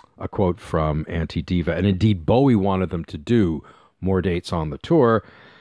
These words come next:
And in one of these crazy-making corporate decisions, you know, they were trying to promote the band. The band needed funds from C B S Canada to go on the tour. They were gonna be opening a pile of dates for Bowie in the States. And they said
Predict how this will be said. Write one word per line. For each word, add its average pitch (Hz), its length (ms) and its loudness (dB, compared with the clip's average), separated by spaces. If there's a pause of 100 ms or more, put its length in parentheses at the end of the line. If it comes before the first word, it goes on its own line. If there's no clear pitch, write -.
(360)
And 101 360 2
in 95 280 0
one 131 160 4
of 107 180 2
these 92 480 -2 (120)
crazy-making 117 920 2
corporate 101 420 -2
decisions, 110 640 2 (320)
you 139 80 0
know, 113 100 4
they 101 120 4
were 98 80 4
trying 131 760 0 (220)
to - 100 -4
promote 98 460 0
the 92 60 -2
band. 101 360 0 (560)
The 104 180 2
band 127 540 4
needed 104 580 4 (440)
funds 110 340 0
from 90 160 -2
C 98 220 -2
B 90 120 -2
S 80 160 -8
Canada 80 520 -8
to - 80 -10
go - 80 0
on 80 120 0
the - 60 -4
tour. 95 400 2 (180)
They 117 100 2
were 113 100 4
gonna 104 160 4
be 98 160 2
opening 98 400 0
a 87 40 -8
pile 85 280 -4
of 78 80 -6
dates 80 260 -6
for - 160 -6
Bowie 80 340 -2
in 71 120 -8
the 67 80 -16
States. - 640 -8
And 90 240 -4
they 76 100 -10
said 71 360 -12